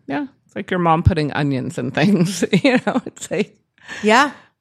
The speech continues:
Speaker 1: I'm, what the fuck?
Speaker 2: I don't know.
Speaker 1: It's like, really, way to connect with your kid.
Speaker 2: I,
Speaker 1: Do
Speaker 2: I
Speaker 1: something they hate.
Speaker 2: I don't know what he was thinking. Yeah, I didn't like it. I know I didn't like it, and I know I didn't really wanna go, but I guess he was, like, offering and would,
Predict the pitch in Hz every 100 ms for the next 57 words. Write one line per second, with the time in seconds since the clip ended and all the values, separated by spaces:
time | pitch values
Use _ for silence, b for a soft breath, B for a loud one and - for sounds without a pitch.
0 | - - 285 240 - - 269 - - -
1 | - 196 220 254 220 220 392 214 147 151
2 | 180 190 165 196 170 175 196 226 214 208
3 | 196 - 190 - 156 - 131 - - B
4 | B B _ 220 233 175 _ 196 247 -
5 | 214 196 156 156 151 127 117 _ b b
6 | 233 247 269 269 247 262 269 262 226 -
7 | 247 330 453 285 202 302 240 214 247 147
8 | 190 - 202 214 - 196 196 240 277 196
9 | 175 160 180 180 156 156 - 160 156 165
10 | 185 190 180 170 - 165 170 160 160 151
11 | 151 143 139 202 208 175 151 - 151 151
12 | 147 135 147 - - - _ _ _ -
13 | 165 160 160 143 - - 139 - 185 190
14 | 202 180 139 135 - 147